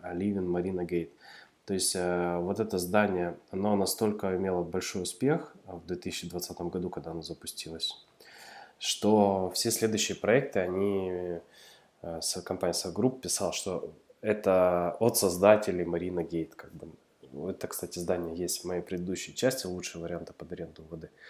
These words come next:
Вот, и это моё любимое здание на Марине, как по локации тут удобный подъезд, так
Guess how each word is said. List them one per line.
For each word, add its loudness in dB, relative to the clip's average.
Вот, 0
и 2
это 2
моё 4
любимое 2
здание 0
на -6
Марине, 6
как 0
по 4
локации 8
тут -4
удобный 2
подъезд, -2
так -2